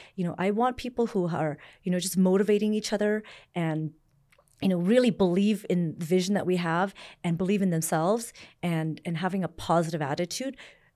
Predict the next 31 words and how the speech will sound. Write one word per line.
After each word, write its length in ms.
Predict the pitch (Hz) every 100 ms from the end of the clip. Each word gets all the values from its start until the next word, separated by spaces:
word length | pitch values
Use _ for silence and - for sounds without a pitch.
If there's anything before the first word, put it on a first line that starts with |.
| _
is, 240 | 220 180 -
is 140 | 185
half 260 | - 147 -
the 80 | 165
battle. 440 | 104 139 95 - _ _ _ _
Because 440 | 175 160 180 156 156
if 140 | 160
you 100 | 202
don't, 520 | 196 180 160 294 - - _ _
it 80 | 185
doesn't 300 | 247 277 185
matter 240 | 175 185
how 120 | 196 185
successful 520 | - - - - 226
you 140 | 240
are, 180 | 262 269 -
it, 200 | 170 180
you'll 400 | 190 202 226 202
always 400 | 196 208 220 220 - - _
have 280 | - 170 -
such 200 | 208 -
a 40 |
negative 420 | 202 165 165 185 -
outlook 340 | 160 196 196
in 80 | 214
life 300 | 170 170 -
that, 240 | - - - - _ _ _ _ _ _ _ _
you 80 | 196
know, 160 | 180 -
it's 140 | 262 -
sad, 440 | - 330 165